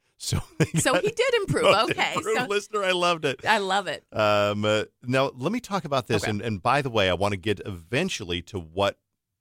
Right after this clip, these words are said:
Speaker 2: The goal is.
Speaker 1: the
Speaker 2: Okay.
Speaker 1: goal
Speaker 2: Okay.
Speaker 1: is, for sure. Um, uh, but I went to a speech one time from Mary Lou Retton. Mary Lou Retton, legendary Olympian, uh, uh, gymnast, and, uh,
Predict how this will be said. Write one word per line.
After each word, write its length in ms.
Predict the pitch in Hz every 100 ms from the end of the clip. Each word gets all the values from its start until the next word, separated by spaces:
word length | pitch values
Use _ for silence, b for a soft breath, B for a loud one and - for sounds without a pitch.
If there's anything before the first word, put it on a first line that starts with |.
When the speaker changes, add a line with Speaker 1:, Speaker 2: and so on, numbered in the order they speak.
| _ _ _ _
Speaker 2:
The 60 |
goal 240 | 131 131 -
is. 240 | _ 113
Speaker 1:
the 80 | 107
Speaker 2:
Okay. 80 | 107
Speaker 1:
goal 420 | 95 92 139 170
Speaker 2:
Okay. 100 | 95
Speaker 1:
is, 100 | 78
for 160 | - 87
sure. 520 | - 127 180 107 64 b b b b b
Um, 380 | 95 90 90 90
uh, 100 | 95 -
but 320 | - 95 104 - _ _
I 120 | 104
went 280 | 98 95 131
to 100 | 175
a 40 | 160
speech 320 | - 120 -
one 120 | 101
time 200 | 104 95
from 200 | 95 90
Mary 280 | 92 98 98
Lou 180 | 90 85
Retton. 320 | 78 - -
Mary 300 | 87 95 104
Lou 100 | 104
Retton, 400 | 90 85 87 87
legendary 1080 | 90 87 95 107 104 104 90 87 87 87 87 -
Olympian, 720 | 101 92 104 98 104 92 92 90
uh, 140 | 92 - -
uh, 140 | 85
gymnast, 640 | 82 101 92 92 87 - _ _ _ _ -
and, 380 | 92 90 90 92
uh, 160 | 90